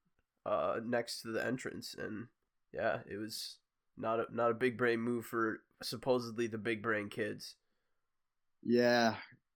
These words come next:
Speaker 2: The big brain kids do have some, they honestly don't even have really that many small brain moves. It's just that mom was smart.
Speaker 1: Yeah, that is, it's a battle of, it's, the show is more of a battle of the mind instead of a battle of physicality.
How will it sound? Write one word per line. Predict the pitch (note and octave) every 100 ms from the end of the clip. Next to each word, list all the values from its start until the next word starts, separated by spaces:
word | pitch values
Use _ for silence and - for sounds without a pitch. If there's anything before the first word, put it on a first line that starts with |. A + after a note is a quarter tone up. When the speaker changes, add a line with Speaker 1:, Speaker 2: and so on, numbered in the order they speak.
| _ _ _ _ _ _ _ _ _ A#2+
Speaker 2:
The |
big | A#2 D#3 F3 D3
brain | E3 E3 D#3
kids | C#3 D3+ C3+ A2+
do | G#2+ C3+
have | C3 B2+ B2 A2+
some, | A2 B2+ A2+ A2
they | C3
honestly | C3 E3+ E3+ -
don't | C3 B2+
even | A2+
have | A2 G#2+ G#2
really | G#2 G2+
that | G#2
many | G#2 G2+
small | - G#2+ G#2
brain | G2+ G2+ G2+
moves. | G#2 G#2 G#2 - - _
It's | A#2 -
just | C3+ B2+
that | A2 F#2+
mom | G#2+ G#2
was | G2+ -
smart. | G#2 G#2 G#2 - _
Speaker 1:
Yeah, | G2+ G#2 A2+ A#2 - - A2+ -
that | B2 B2
is, | A#2 A2+ - -
it's | A#2 - - _ _ -
a | A#2
battle | B2+ C3+ D3+ D#3
of, | B2+
it's, | B2+ - B2 A#2+
the | C3
show | - C#3
is | B2+
more | A#2+ B2 A#2+
of |
a | A#2
battle | A#2 A#2+ A#2+ A2+
of |
the | G#2+
mind | A2 A2+ A2+ A2 A2
instead | G#2+ - A2+
of | G#2+
a |
battle | G#2 A2 A2 A2
of | A2 - - _ -
physicality. | A#2 G#2+ - A#2 A#2 A2 A2+